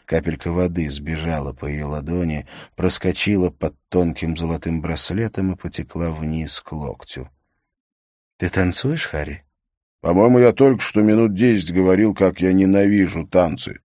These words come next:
Она снова склонила голову набок. «Я спрашиваю, не потанцуешь ли ты со мной?» «Под эту музыку!» Из динамиков лилась вязкая, как сироп, саксофонная вариация мелодии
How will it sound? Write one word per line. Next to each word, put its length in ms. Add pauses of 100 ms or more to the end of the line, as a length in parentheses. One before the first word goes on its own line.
(400)
Она 240
снова 500
склонила 480
голову 420
набок. 540 (800)
«Я 160
спрашиваю, 680 (380)
не 140
потанцуешь 840
ли 100
ты 160
со 180
мной?» 320 (380)
«Под 240
эту 300
музыку!» 640 (260)
Из 260
динамиков 760
лилась 420
вязкая, 600
как 200
сироп, 420
саксофонная 760
вариация 560
мелодии 640